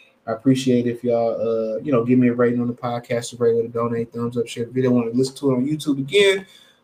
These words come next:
uh, send a Box of One playlist. It'll be on YouTube still in the live tab. Uh, you know, think about joining YouTube Red as well, too. It's another great platform I use, eleven dollars a month.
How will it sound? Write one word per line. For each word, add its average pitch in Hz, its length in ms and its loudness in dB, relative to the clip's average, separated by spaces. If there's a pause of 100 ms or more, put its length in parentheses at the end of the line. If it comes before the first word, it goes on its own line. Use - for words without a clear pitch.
(640)
uh, 127 260 6
send 143 160 0
a 131 40 2
Box 131 280 4
of 131 60 -2
One 127 260 0
playlist. 117 520 -4
It'll 117 120 -14
be 120 140 -6
on 117 180 -8
YouTube 113 360 -16
still 113 240 -6
in 113 100 -4
the 113 80 -18
live 113 320 -6
tab. 113 500 -8
Uh, 110 420 -2 (280)
you 175 140 -4
know, 131 160 -4 (160)
think 135 260 2
about 127 220 6
joining 127 260 2
YouTube 123 400 0
Red 123 240 0
as 117 100 -8
well, 117 220 -2
too. 135 420 -4 (500)
It's - 80 -12
another 123 260 0
great 113 260 0
platform 117 560 -4
I 113 80 -10
use, 117 320 -6
eleven 113 280 -4
dollars 113 280 -8
a 113 60 -16
month. 110 340 -10